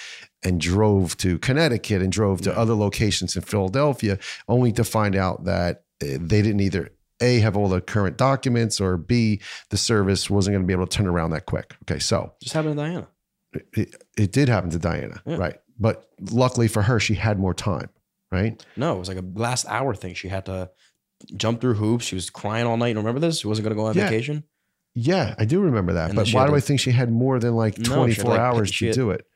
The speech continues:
Speaker 2: I think she had a little more than twenty-four, but she had, like, pay extra. Same thing.
Speaker 1: Right.
Speaker 2: Pay extra, and then it was a super s-, big stress.
Speaker 1: Okay.
Speaker 2: I think the point is,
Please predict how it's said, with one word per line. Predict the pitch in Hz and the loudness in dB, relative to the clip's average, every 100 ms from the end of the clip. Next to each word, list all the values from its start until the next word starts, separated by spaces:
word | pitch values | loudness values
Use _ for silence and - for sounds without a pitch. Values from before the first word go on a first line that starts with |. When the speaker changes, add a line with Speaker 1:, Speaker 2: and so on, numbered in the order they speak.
| _ | _
Speaker 2:
I | 117 | -4
think | 113 123 | -2 0
she | |
had | 113 | 0
a | |
little | 104 123 | 2 2
more | 127 110 | 2 0
than | |
twenty-four, | 101 104 95 120 | 0 -4 -2 -2
but | 98 90 | -2 -2
she | |
had, | 95 | -4
like, | 90 - | -6 -4
pay | 110 | -2
extra. | 104 104 - 104 98 101 _ - | -2 -2 0 2 2 -4 _ -10
Same | - 127 135 | 0 0 2
thing. | 113 73 | -2 -2
Speaker 1:
Right. | 110 | -2
Speaker 2:
Pay | 101 127 | 2 2
extra, | 120 - 113 107 | 2 0 0 0
and | 98 | 0
then | 95 | -2
it | |
was | 92 | -4
a | 87 | -6
super | - 101 | -6 -4
s-, | 98 | -6
big | - 101 87 | -6 -6 -6
stress. | - 123 | -2 -2
Speaker 1:
Okay. | - | 0
Speaker 2:
I | |
think | 123 | -2
the | 92 | -4
point | - 123 107 | -4 -2 -2
is, | 98 | -4